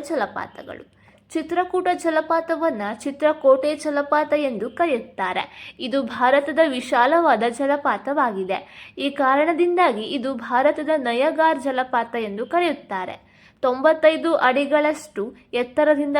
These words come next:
ಧುಮುಕಿ ಹರಿಯುತ್ತದೆ. ಮಾನ್ಸೂನ್ ಸಮಯದಲ್ಲಿ ನೋಡಲು ವಿಶೇಷವಾಗಿ ಅದ್ಭುತವಾಗಿದೆ, ಏಕೆಂದರೆ ಇದು ಪೂರ್ಣ ಬಲದಿಂದ ಚಿಮುಕುತ್ತದೆ. ಈ ಜಲಪಾತವು ಛತ್ತೀಸ್ಗಢದ ರಾಜಧಾನಿ ರಾಯ್ಪುರದಿಂದ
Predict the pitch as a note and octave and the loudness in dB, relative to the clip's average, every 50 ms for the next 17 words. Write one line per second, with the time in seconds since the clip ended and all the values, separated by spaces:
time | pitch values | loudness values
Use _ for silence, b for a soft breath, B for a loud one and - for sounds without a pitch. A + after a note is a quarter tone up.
0 | C#4+ C#4+ - C#4+ - E4 F4+ E4+ - - A#3+ C4 C4 E4 E4 D4+ C4 B3+ - - | 0 2 0 -2 -2 -2 -4 -6 -4 -6 -6 -4 -4 -4 -2 -4 -4 -6 -8 -8
1 | - F#3+ F3 F3+ - - B B B B B B B B3 B3+ C4+ C4+ D4 D#4+ D#4+ | -8 -6 -6 -6 -8 -10 B B B B B B B -2 2 2 2 2 0 -4
2 | - F#4 G4 G4+ G4 - D#4 D4 D4 D#4 E4 E4+ C#4+ D#4+ D#4+ A#3+ G#3 A3+ B3 B3+ | -6 -4 -6 -6 -2 -2 -2 0 0 -2 -2 0 2 2 2 2 0 -6 0 2
3 | C4+ C#4+ D#4 E4 D#4 D4+ D4+ C#4 A#3 A#3 - B3+ A3+ C4 C#4 - F4 E4+ D#4 B3 | 2 4 4 4 2 2 0 -4 -6 -8 -6 -4 -4 -4 -4 -4 -2 0 2 2
4 | G3 F#3+ F#3+ A#3 A#3 - C4+ B3 A#3+ D4 E4 D#4+ D#4+ D4+ D4 A#3 G3 G#3+ A#3 C4 | 2 2 -2 -2 0 0 0 0 -2 -6 -4 -2 -2 -2 0 0 0 -2 -2 -6
5 | C4 G3 F3+ F3 - - - - - _ _ - A#3 B3 B3 B3+ D4 D4+ D#4 D4+ | -8 -8 -8 -10 -10 -14 -20 -20 -20 _ _ -4 -4 -4 -2 -2 -2 -2 0 -2
6 | C4 G3+ G3 G3 - - A#3+ G#3+ C4 C4 C4 - - C#4+ D#4 E4 E4 F4+ F4 C#4+ | -2 -2 -2 -4 -6 -6 -6 -6 -8 -8 -10 -8 -4 -4 -4 -2 -2 -2 -2 -2
7 | C4+ C#4 B3+ C4 C4+ C4 D4+ C#4 A#3+ A#3+ B3 - - E4 D#4 D#4 D#4 A#3 A3 A3 | -2 -2 0 0 0 0 -4 -4 -6 -8 -8 -10 -12 -10 -10 -8 -10 -10 -12 -8
8 | - G3+ F#3 F3 F#3+ - - - A#3+ A#3+ - - B3+ A#3+ B3 B3 B3 - D#4 E4 | -10 -10 -8 -8 -10 -12 -10 -12 -12 -12 -8 -4 -2 -2 -2 -2 0 2 2 2
9 | D#4+ - C4+ G#3 F3+ G3+ B3 B B B B B _ - C#4+ C4 C4 - - F4 | 2 0 -6 -6 -6 -8 -10 B B B B B _ -2 -2 -2 -2 -2 -2 -4
10 | E4+ - C#4+ D4 E4+ F4 E4+ E4 E4 D#4 - A#3 G#3+ G3+ C4 C4+ A#3 C#4 C#4+ C4 | -4 -2 -4 -2 0 0 4 4 4 4 4 0 0 -2 -4 -4 -4 -4 -4 -4
11 | G3+ G3 G#3 G#3 A3 G#3 A3 A#3+ A#3+ A#3+ - D4 D4+ D4+ - D#4 C#4+ G#3+ | -4 -6 -4 -2 -2 0 0 -2 -6 -8 -2 0 0 0 0 -2 -6 -6